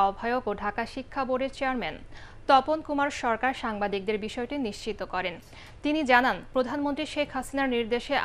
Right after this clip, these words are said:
আট ফেব্রুয়ারি দুপুরে পরীক্ষার ফলাফল প্রকাশ করা হবে। ওই দিন সকাল দশটার মধ্যে দেশের সব শিক্ষা বোর্ডের চেয়ারম্যান ও শিক্ষা মন্ত্রণালয়ের কর্মকর্তাকে নিয়ে প্রধানমন্ত্রীর কাছে ফলাফলের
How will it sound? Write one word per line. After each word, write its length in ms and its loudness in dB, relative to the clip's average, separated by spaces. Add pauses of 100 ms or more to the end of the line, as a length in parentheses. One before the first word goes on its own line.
আট 160 2
ফেব্রুয়ারি 400 2
দুপুরে 400 0
পরীক্ষার 480 -2
ফলাফল 440 -2
প্রকাশ 280 -4 (120)
করা 240 2
হবে। 220 2 (640)
ওই 160 8
দিন 160 0
সকাল 300 2
দশটার 420 4
মধ্যে 200 0
দেশের 340 2
সব 200 2
শিক্ষা 280 -4
বোর্ডের 320 2
চেয়ারম্যান 440 2
ও 40 -2
শিক্ষা 380 -6
মন্ত্রণালয়ের 640 0
কর্মকর্তাকে 720 -4
নিয়ে 260 0
প্রধানমন্ত্রীর 640 -4
কাছে 240 -2
ফলাফলের 520 -2